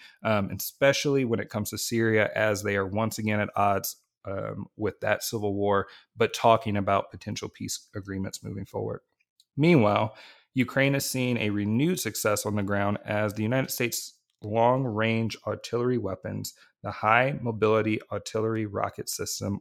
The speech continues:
or himars, um, have finally been supplied to the region in recent weeks. I think they have around twelve. Essentially, these weapons allow Ukrainian forces to target critical Russian command and logistics centers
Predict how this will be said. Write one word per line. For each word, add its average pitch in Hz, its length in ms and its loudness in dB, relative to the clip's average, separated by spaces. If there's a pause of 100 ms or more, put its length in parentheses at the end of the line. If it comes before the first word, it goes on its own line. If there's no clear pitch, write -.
or 101 300 -2 (280)
himars, 101 560 2 (520)
um, 101 540 2
have 123 220 4
finally 160 320 6
been 156 140 2
supplied 131 400 4
to 135 80 -2
the 123 420 4
region 117 380 0
in 107 120 -2
recent 110 300 -2
weeks. 113 380 -8
I - 20 -16
think 113 200 -6
they 113 80 -4
have 110 120 0
around 104 360 4
twelve. 123 420 2 (500)
Essentially, 175 480 4
these 143 200 4
weapons 135 320 6
allow 110 640 6
Ukrainian 113 520 -2
forces 107 520 -2
to - 160 -10
target 117 520 -2 (520)
critical 135 600 0
Russian 113 440 4
command 110 460 2
and 101 140 0
logistics 101 480 -6
centers 120 360 -2